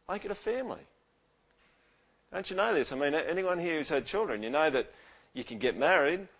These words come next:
and then, and then there's the two of you, but there's a sense of family and household that comes with the addition of kids, doesn't it? It's almost like you sit there and you go, "Other people kind of see us as a household and a family, but when the kids come,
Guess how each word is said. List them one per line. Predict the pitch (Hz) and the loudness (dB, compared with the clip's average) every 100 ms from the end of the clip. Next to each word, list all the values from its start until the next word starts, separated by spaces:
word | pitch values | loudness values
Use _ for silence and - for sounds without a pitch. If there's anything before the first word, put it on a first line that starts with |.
| - | -6
and | 127 | -4
then, | 135 147 135 | 0 -2 -2
and | 147 | -2
then | 147 | 2
there's | 143 127 | 2 2
the | 117 | -4
two | - 170 | -2 0
of | 151 | 0
you, | 113 | -4
but | 104 | -4
there's | 113 131 | -2 -2
a | 120 | -2
sense | - 143 143 - | -2 -2 -2 -6
of | 113 | -10
family | - 123 135 139 104 | -6 -4 -2 -2 -4
and | 90 | -4
household | 110 127 - 98 78 | -2 -2 0 -2 -2
that | 85 | -8
comes | 117 117 135 | -8 -8 -10
with | 123 | -8
the | 120 | -6
addition | 120 139 135 | -6 -6 -6
of | 127 | -12
kids, | - 220 107 - - | -6 -6 -6 -12 -8
doesn't | 185 160 | -6 -6
it? | - _ _ _ _ _ _ _ | -10 _ _ _ _ _ _ _
It's | 147 143 | -8 -2
almost | 196 180 151 | 2 2 4
like | 147 131 | 2 2
you | |
sit | 127 165 | -4 -2
there | 156 | 0
and | 139 | 0
you | 135 | 4
go, | 139 131 - - - - | 4 4 -2 -18 -18 2
"Other | 180 | 4
people | 208 208 165 | 6 4 2
kind | 151 151 139 | 0 0 0
of | 120 | 0
see | 139 131 | 2 2
us | 120 | 0
as | 110 | -4
a | 110 | -2
household | 117 117 123 113 | 4 2 4 2
and | 98 | 0
a | |
family, | - 131 139 127 | -6 -4 -2 -2
but | 101 107 - | -2 -2 -2
when | 127 | -4
the | 123 | -6
kids | - 160 160 | -4 -4 -4
come, | 165 160 180 | -2 0 -2